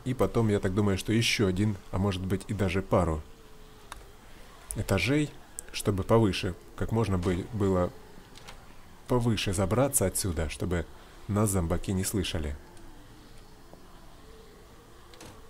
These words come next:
Так, ну и вот здесь вот тоже нужно будет себя немножко обезопасить,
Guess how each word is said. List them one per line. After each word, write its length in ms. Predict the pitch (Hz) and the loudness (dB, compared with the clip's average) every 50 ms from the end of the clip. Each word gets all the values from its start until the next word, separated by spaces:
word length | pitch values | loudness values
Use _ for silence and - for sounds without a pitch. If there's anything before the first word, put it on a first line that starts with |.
| - - - - - | -20 -20 -20 -12 -4
Так, 320 | - 113 95 82 78 - | 0 2 2 2 2 2
ну 140 | 110 123 160 | 0 0 0
и 160 | 165 143 131 | 0 0 2
вот 140 | 113 110 107 | 2 2 4
здесь 240 | 101 135 139 135 - | 4 4 4 4 2
вот 140 | 113 - - | 0 0 2
тоже 240 | - 135 117 107 | 2 2 2 2
нужно 260 | 95 104 107 98 98 92 | 2 2 2 2 2 2
будет 260 | 87 98 92 92 - | 2 2 2 2 0
себя 240 | - 104 92 101 95 | 0 2 2 2 2
немножко 480 | 92 87 90 90 87 - - 101 - - - | 2 2 0 0 -2 -2 -2 -4 -4 -2 -2
обезопасить, 880 | 107 98 92 101 95 90 110 104 - - 90 85 - 92 - - - | -2 -2 0 0 0 0 0 0 0 0 -2 0 -2 -4 -6 -6 -12